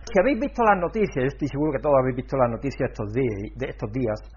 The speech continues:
habéis visto la estrepitosa caída y rendición del gobierno y el ejército afgano. Ha sido algo estrepitoso porque el presidente salió de la nación e inmediatamente en tres días estaban en Kabul. La rápida toma de Kabul por los talibanes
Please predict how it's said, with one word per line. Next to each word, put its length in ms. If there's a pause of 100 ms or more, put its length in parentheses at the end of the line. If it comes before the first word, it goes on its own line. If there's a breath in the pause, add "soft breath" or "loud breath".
habéis 320
visto 260
la 100
estrepitosa 680
caída 540
y 80
rendición 640
del 160
gobierno 500
y 80
el 80
ejército 720 (240)
afgano. 480 (240)
Ha 80
sido 320 (240)
algo 220
estrepitoso 600
porque 440 (200)
el 200
presidente 560
salió 320
de 80
la 100
nación 560
e 60
inmediatamente 920
en 120
tres 260
días 320
estaban 300
en 120
Kabul. 440 (880)
La 100
rápida 400
toma 240
de 100
Kabul 320
por 120
los 100
talibanes 560